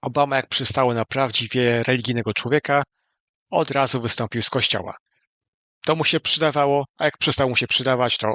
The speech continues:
odszedł. Ale szczegóły kampanii z tego okresu opiszę w następnym odcinku.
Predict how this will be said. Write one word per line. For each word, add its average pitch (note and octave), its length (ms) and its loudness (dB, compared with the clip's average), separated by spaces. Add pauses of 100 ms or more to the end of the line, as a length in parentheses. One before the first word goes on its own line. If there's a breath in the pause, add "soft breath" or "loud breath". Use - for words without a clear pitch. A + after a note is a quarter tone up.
(100)
odszedł. - 440 0 (1300 soft breath)
Ale F#3 460 2
szczegóły C#3 460 2
kampanii B2+ 580 0
z - 60 2
tego A#2+ 220 -2
okresu A#2+ 460 2 (480)
opiszę B2+ 580 0
w - 160 -8
następnym C3+ 480 -2
odcinku. G#2 480 -4